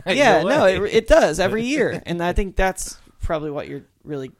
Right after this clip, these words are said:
Speaker 2: driving at here, right?
Speaker 1: Yeah, I am gonna drive at that right now because when you look at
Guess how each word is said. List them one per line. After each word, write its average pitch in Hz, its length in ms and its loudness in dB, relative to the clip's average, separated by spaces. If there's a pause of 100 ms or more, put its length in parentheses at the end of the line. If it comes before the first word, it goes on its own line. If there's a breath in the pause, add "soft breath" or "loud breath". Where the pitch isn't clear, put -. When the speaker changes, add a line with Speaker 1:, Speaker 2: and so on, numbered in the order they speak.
Speaker 2:
driving 151 320 -10
at 127 140 -16
here, 139 240 -16
right? 147 320 -8
Speaker 1:
Yeah, 165 340 0
I 143 100 2
am 165 340 -2
gonna 113 240 -6
drive 110 400 -4
at 101 80 -14
that 104 240 -4
right 107 240 -6
now 139 260 -10
because 107 300 -12
when 113 100 -10
you 117 140 -6
look 127 160 -6
at 120 100 -10